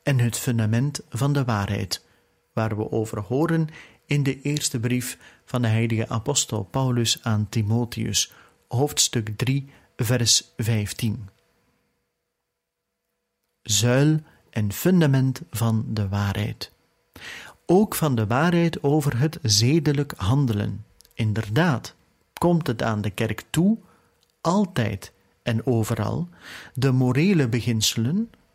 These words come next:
ook over de sociale orde, te verkondigen, zoals ook over menselijke dingen van allerlei aard, voor zover de grondrechten van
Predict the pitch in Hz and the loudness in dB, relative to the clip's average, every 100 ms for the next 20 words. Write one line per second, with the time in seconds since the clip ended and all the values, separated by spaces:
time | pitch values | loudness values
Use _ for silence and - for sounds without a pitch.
0 | _ _ - 147 156 131 120 120 107 113 | _ _ 0 2 2 0 0 0 -2 -2
1 | - 117 104 101 104 - 160 127 123 147 | -2 -2 -2 -2 -2 0 0 0 -2 -4
2 | - 104 107 110 190 208 123 107 165 214 | -4 -4 -4 0 2 2 2 0 -2 -4
3 | _ _ _ _ _ _ _ - 151 190 | _ _ _ _ _ _ _ 0 4 4
4 | - - 151 175 139 147 160 127 123 151 | 2 2 2 2 0 2 2 2 2 2
5 | 160 160 160 123 113 120 139 147 147 123 | 2 0 0 -2 0 0 0 -2 0 0
6 | 120 113 110 110 - 165 117 - - _ | 0 0 0 -2 -2 -2 -2 -6 -18 _
7 | _ _ _ _ _ - 120 127 185 147 | _ _ _ _ _ -6 0 4 4 4
8 | 113 107 127 139 135 - - - 135 135 | 2 2 0 0 -6 -14 -10 -2 0 2
9 | 147 151 127 117 - 113 104 104 104 98 | 2 2 0 -2 -2 -2 -2 -4 -4 -4